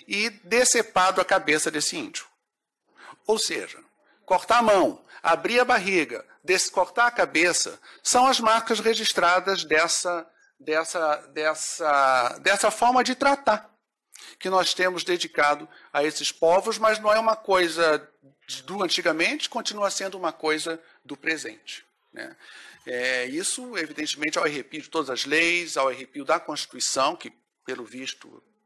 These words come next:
sabe-se lá para onde é que tá indo essa Constituição hoje, as interpretações que têm sido feitas sobre ela, né? E,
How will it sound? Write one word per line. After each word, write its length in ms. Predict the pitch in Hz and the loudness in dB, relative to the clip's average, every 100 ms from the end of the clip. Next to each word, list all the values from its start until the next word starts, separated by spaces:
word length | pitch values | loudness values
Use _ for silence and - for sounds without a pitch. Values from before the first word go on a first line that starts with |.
| - | -18
sabe-se 440 | - 131 127 - | -6 -4 -4 -4
lá 100 | 123 | -6
para 140 | - 120 | -6 -10
onde 100 | 117 | -12
é 20 | |
que 120 | - | -10
tá 100 | 120 | -10
indo 100 | 120 | -8
essa 160 | 120 113 | -10 -10
Constituição 640 | 113 - - - 117 110 | -12 -12 -12 -10 -10 -8
hoje, 300 | 135 180 - | -8 -8 -10
as 80 | 120 | -14
interpretações 720 | 113 113 - - 110 120 107 | -16 -16 -18 -16 -12 -10 -10
que 100 | - | -10
têm 100 | 117 | -12
sido 220 | - - | -12 -12
feitas 380 | - 135 139 113 | -10 -8 -8 -10
sobre 260 | 127 - | -12 -12
ela, 260 | 113 165 202 | -12 -12 -14
né? 160 | 139 156 - - - - - - - - - _ 139 | -20 -20 -20 -20 -20 -20 -20 -16 -16 -16 -20 _ -14
E, 1120 | 131 131 131 127 127 127 123 123 123 120 | -12 -10 -10 -8 -6 -6 -8 -8 -8 -8